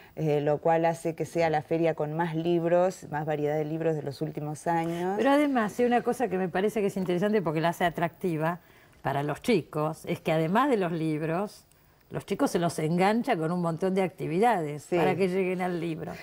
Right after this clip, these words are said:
Speaker 1: Sí, sí,
Speaker 2: Hay de
Speaker 1: sí.
Speaker 2: todo, hay teatro, hay títeres, plástica.
Speaker 1: Bueno, hay realmente de todo.
Speaker 2: Sí.
Speaker 1: Hay teatros, títeres, plástica. Además hay una nueva sala de espectáculos, de manera que
Speaker 2: Ahí
Speaker 1: hay
Speaker 2: tenemos viendo imágenes,
Speaker 1: más
Speaker 2: ¿no?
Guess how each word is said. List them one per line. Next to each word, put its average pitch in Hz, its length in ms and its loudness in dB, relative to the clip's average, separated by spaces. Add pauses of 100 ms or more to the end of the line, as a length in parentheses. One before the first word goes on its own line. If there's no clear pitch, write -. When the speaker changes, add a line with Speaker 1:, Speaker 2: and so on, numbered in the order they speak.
(120)
Speaker 1:
Sí, 156 300 -2
sí, - 120 -8
Speaker 2:
Hay 202 120 4
de 185 80 2
Speaker 1:
sí. 151 80 -2
Speaker 2:
todo, 185 260 2
hay 147 80 -4
teatro, 190 400 0
hay 165 60 0
títeres, 180 360 -2
plástica. 170 760 -4 (360)
Speaker 1:
Bueno, 175 280 2
hay 175 300 2
realmente 170 460 0
de 160 120 0
todo. 135 380 -4
Speaker 2:
Sí. 175 200 -2
Speaker 1:
Hay 156 200 2
teatros, 165 580 2
títeres, 170 420 -2
plástica. 175 640 0
Además 165 400 -2
hay 170 140 0
una 165 160 -2
nueva 180 240 2
sala 165 220 0
de 165 60 0
espectáculos, 175 600 -2
de 156 60 -8
manera 160 320 -2
que 165 100 -4
Speaker 2:
Ahí 160 80 4
Speaker 1:
hay 156 60 -4
Speaker 2:
tenemos 196 280 -2
viendo 180 200 -2
imágenes, 156 380 -6
Speaker 1:
más 175 220 2
Speaker 2:
¿no? 156 80 -14